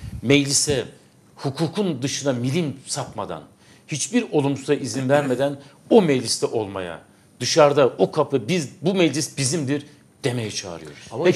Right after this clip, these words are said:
Speaker 2: işte yani
Speaker 3: engellenemezse ne olacak Sayın Baba? Mecliste engelleyemedin.
Speaker 1: O zaman halka gideceğiz.
Speaker 3: Halk da bu işe tamam dedi. Ne yapacağız?
Speaker 1: Yani şimdi Atatürk'ün dediği gibi hattı müdafaa yok, sattı müdafaa vardır.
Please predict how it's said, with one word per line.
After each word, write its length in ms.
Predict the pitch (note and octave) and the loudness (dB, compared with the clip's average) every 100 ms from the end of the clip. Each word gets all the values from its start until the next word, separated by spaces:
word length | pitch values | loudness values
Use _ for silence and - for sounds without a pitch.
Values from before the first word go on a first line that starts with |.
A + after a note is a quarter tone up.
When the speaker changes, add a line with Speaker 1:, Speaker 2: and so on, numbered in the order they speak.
| F#3+ | 4
Speaker 2:
işte 60 | D#3+ | 6
yani 140 | E3+ | 6
Speaker 3:
engellenemezse 680 | G3 G3+ A3 G#3 C#3 - A2 | 8 10 8 6 4 0 -4
ne 60 | |
olacak 280 | G2+ F#2+ F2+ | -4 -6 -10
Sayın 280 | - F#2+ E2+ | -8 -10 -10
Baba? 220 | E2+ A2+ | -12 -6
Mecliste 340 | F3 D#3+ - E3+ | 0 0 2 -2
engelleyemedin. 600 | D#3+ D#3+ C#3 A2 G2 - _ _ _ _ _ _ | 2 0 2 -2 -4 -12 _ _ _ _ _ _
Speaker 1:
O 60 | - | -10
zaman 180 | - A#2+ | -4 -4
halka 320 | A2 A2+ E3 | -2 -2 -2
gideceğiz. 560 | C#3 A#2 G#2 F2 - - - - | -2 -6 -6 -6 -8 -12 -20 -20
Speaker 3:
Halk 420 | - - G#3 G#3 | -2 8 8 8
da 140 | F#3+ D#3 | 2 4
bu 100 | D#3 | 2
işe 220 | - D3 | 0 2
tamam 340 | D3 D3 B2 | 4 4 2
dedi. 160 | A#2 A#2+ | 0 2
Ne 40 | |
yapacağız? 540 | E3 A#2 - B2+ - - _ _ _ - | 2 2 -2 -8 -10 -18 _ _ _ -10
Speaker 1:
Yani 200 | A2 G#2 | -8 -6
şimdi 460 | - A#2+ A#2+ B2 - - _ | -6 -4 -2 -2 -4 -20 _
Atatürk'ün 600 | A2 - C3 B2+ - B2+ | -6 -4 -6 -6 -8 -4
dediği 220 | A2 A2+ A2 | -4 -4 -8
gibi 120 | F#2+ | -8
hattı 280 | G#2 - A2+ | -10 -10 -8
müdafaa 420 | G#2+ G#2+ - A2+ | -2 -4 -2 -4
yok, 220 | A2 - | -4 -8
sattı 300 | A#2 G2+ A#2 | -10 -10 -6
müdafaa 440 | A2 A2+ - C3+ | 0 0 0 -4
vardır. 320 | A2+ F#2 B2+ | -4 -4 -6